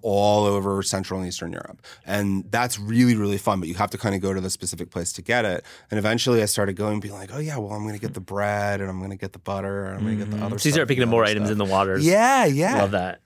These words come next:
Speaker 2: Um, you wrote a piece for the San Francisco Chronicle. I wanted to close with your journalism with this one because it just came out. And, um, I don't wanna summarize it, but it was, g-, in general, the, the natural wine movement has taken a leap in a cool direction.
Speaker 1: Hmm.
Speaker 2: Explain the story.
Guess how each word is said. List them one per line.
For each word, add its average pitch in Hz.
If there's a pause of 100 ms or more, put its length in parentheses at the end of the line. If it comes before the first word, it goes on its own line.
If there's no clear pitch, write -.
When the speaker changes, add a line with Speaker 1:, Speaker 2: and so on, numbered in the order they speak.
(180)
Speaker 2:
Um, 127
you 165
wrote 214
a 220
piece 208
for -
the 156
San 151
Francisco 143
Chronicle. 127
I 113
wanted 123
to 117
close 120
with 107
your 98
journalism 101
with 98
this 127
one 101
because 104
it 95
just 104
came 92
out. 95 (380)
And, 113
um, 104
I 131
don't 147
wanna 151
summarize 120
it, 107
but 113
it 120
was, 113
g-, 135
in 117
general, 127
the, 104
the 113
natural 120
wine 107
movement 98
has 98
taken 92
a 87
leap 90
in 82
a 76
cool 98
direction. 85
Speaker 1:
Hmm. 104 (540)
Speaker 2:
Explain 151
the 131
story. 101